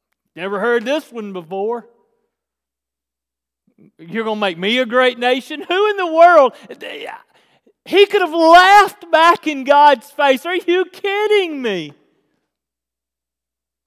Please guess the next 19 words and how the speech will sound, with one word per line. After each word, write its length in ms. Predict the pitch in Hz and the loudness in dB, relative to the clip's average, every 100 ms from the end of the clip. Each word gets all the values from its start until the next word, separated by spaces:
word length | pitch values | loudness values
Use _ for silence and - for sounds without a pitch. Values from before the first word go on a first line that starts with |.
| _ _ | _ _
So 160 | 170 | -20
many 240 | 170 147 127 | -20 -20 -20
people 500 | - 170 165 - _ _ _ _ _ _ _ _ | -20 -20 _ -20 _ _ _ _ _ _ _ _
hear 320 | _ 233 208 | _ -12 -12
it 200 | 156 _ | -14 _
just 360 | 139 190 - - | -20 -20 -20 -20
that 200 | - _ | -20 _
clear. 320 | - - _ _ _ _ _ _ _ _ _ _ _ _ _ _ _ _ | -20 -20 _ _ _ _ _ _ _ _ _ _ _ _ _ _ _ _
May 120 | 180 | -18
not 160 | 165 143 | -18 -18
be 140 | 135 | -18
audible, 500 | 131 151 143 135 139 _ _ _ _ _ _ _ _ _ _ _ | -16 -16 -18 -20 -20 _ _ _ _ _ _ _ _ _ _ _
but 100 | 175 | _
they 120 | 190 175 | -20 -20
hear 300 | - 277 233 | -16 -16 -16
it 140 | 170 | -18
just 340 | 208 247 - 254 | -20 -20 -20 -18
that 200 | 226 - | -18 -18
clear. 440 | 311 320 - | -20 -20 -20